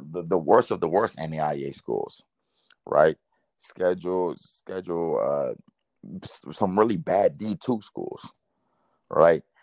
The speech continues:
Have the nerve to, to beat them by forty and, and say, "Oh, well, you know, <laughs> we, we, we have fifteen wins." Well, you, you, you played three cupcakes. If we, if we could have played those three teams,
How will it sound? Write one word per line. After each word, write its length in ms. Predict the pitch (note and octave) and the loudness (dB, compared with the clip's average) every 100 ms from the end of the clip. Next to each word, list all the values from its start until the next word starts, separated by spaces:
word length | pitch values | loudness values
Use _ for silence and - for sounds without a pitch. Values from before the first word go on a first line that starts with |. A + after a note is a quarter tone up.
| _ | _
Have 280 | - F#2+ F#2+ | -2 -2 -2
the 60 | |
nerve 400 | E2+ E2+ F#2+ F2 | -4 0 0 -2
to, 180 | - E2 - | -4 -8 -8
to 100 | E2+ | -12
beat 320 | B1+ F#2 D#2 | -6 -6 2
them 220 | F#2 F#2 | 4 6
by 160 | D#2 D2+ | 6 4
forty 460 | - D#2+ D#2+ F2 | 2 2 2 -2
and, 220 | D2 D2 - _ _ _ - | -6 -8 -12 _ _ _ -16
and 160 | - D2 | -10 -6
say, 240 | - E2 | 2 6
"Oh, 440 | D#2+ D#2+ D#2 G#1 G1+ | 6 6 4 2 -2
well, 220 | C#2 C#2+ | 0 0
you 80 | D2+ | -2
know, 560 | D2+ D2+ C#2+ G#1+ C2+ - | -4 -4 -6 -8 -12 -10
<laughs> 20 | |
we, 240 | - F#2+ - _ _ - | -8 -8 -8 _ _ -12
we, 140 | D2+ B1+ | -8 -4
we 160 | E2+ | 0
have 240 | D#2+ D2+ - | 2 2 4
fifteen 500 | F2 - - D#2 D#2+ | 2 2 -6 -2 0
wins." 380 | E2 C#2+ - _ _ _ _ - | 0 -2 -12 _ _ _ _ -6
Well, 140 | B2 | -6
you, 100 | A#2+ - | -6 -4
you, 140 | A#2 - | -4 0
you 100 | A2 | -2
played 380 | - F3+ F#3 D3 | 0 4 4 2
three 300 | - D#3 C3+ | -2 0 2
cupcakes. 680 | - - - F2 - - _ _ _ _ _ _ _ _ _ _ | 4 4 4 2 2 -12 _ _ _ _ _ _ _ _ _ _
If 200 | A#2 G#2+ | -2 0
we, 80 | F#3+ - _ - | -2 -6 _ 0
if 160 | B2 - | 0 0
we 180 | F#3+ E4+ | -6 -2
could 220 | - A2+ | 4 6
have 120 | F#2 | 4
played 280 | - G#2 F#2+ | 4 2 4
those 260 | G#2 G#2 - | 0 0 -4
three 200 | G#2+ G2 | -8 -8
teams, 460 | - G#2 G2+ A2 | -6 -8 -8 -10